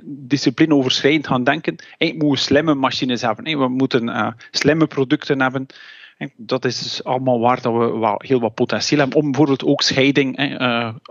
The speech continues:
bij die grondstof- of afvalstromen, eh, hoe mogelijk te maken. Allee, er is eigenlijk al heel veel onderzoek gebeurd rond verwerking van, van recyclaten.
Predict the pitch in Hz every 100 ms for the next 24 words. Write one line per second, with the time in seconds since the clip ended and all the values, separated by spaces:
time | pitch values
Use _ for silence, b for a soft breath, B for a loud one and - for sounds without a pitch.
0 | - 143 135 123 117 139 - - - -
1 | 147 - 139 - 139 131 - - 135 131
2 | 117 B B B 120 113 - 139 131 135
3 | 131 - 113 110 _ B B B B B
4 | 156 202 214 202 - 156 - - 143 160
5 | 180 151 151 160 151 139 147 _ - -
6 | - 120 107 127 170 190 190 190 185 -
7 | - 147 156 160 175 175 151 151 147 151
8 | 147 143 - 143 - 135 - 123 165 175